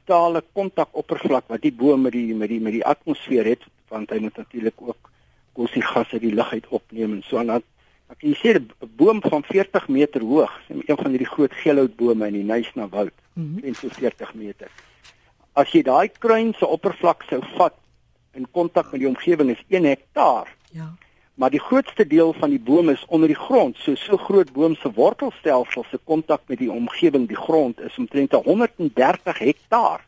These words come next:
Speaker 1: Dit is een boom. So die boom het 'n baie noue verbintenis met sy omgewing.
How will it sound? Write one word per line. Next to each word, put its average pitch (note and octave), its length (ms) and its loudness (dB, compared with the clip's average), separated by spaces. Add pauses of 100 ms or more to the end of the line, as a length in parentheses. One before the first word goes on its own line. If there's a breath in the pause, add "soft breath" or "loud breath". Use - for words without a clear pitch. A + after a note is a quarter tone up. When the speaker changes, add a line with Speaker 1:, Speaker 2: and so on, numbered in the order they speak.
(120)
Speaker 1:
Dit - 160 -6
is C3+ 160 -6
een G#3 240 0
boom. A#2+ 300 2 (560 loud breath)
So G3 120 6
die - 160 -20 (100)
boom A3 220 0
het G#3 140 0
'n B2+ 120 0
baie G3+ 340 2
noue D#3 400 4
verbintenis D3+ 680 -2
met B3+ 200 -2
sy - 60 -2
omgewing. F#3+ 600 0